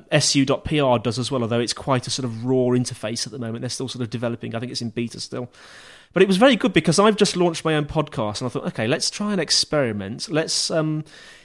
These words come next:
it was late last night, so I knew that America was, would still be awake. I know, I know in America it was, like, sort of,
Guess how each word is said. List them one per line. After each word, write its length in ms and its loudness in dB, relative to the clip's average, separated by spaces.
it 100 -2
was 180 2
late 260 8
last 280 4
night, 240 0
so 140 2
I 20 4
knew 140 4
that 100 -2
America 400 4
was, 220 0
would 100 0
still 220 0
be 100 2
awake. 460 0
I 60 -8
know, 200 2
I 140 0
know 100 6
in 80 4
America 380 2
it 80 -2
was, 200 -4
like, 180 0
sort 120 -6
of, 80 -8